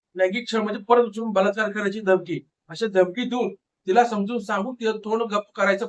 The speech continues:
प्रयत्न केला. साम, दाम, दंड, भेद नाही. आणि त्यानंतर तिला त्या बहिणीच्या घरी सोडलं.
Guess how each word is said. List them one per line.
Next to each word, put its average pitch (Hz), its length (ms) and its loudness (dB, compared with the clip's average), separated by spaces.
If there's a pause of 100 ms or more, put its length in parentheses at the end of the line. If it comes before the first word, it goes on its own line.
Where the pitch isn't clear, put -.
प्रयत्न 226 320 -2
केला. 190 180 0 (560)
साम, 202 380 2
दाम, 196 260 2
दंड, 185 260 2
भेद 196 340 2
नाही. 190 240 -2 (220)
आणि 165 140 -12
त्यानंतर 202 280 -4
तिला 208 200 -6
त्या 208 160 -4
बहिणीच्या 165 340 0
घरी 180 160 -2
सोडलं. 156 360 0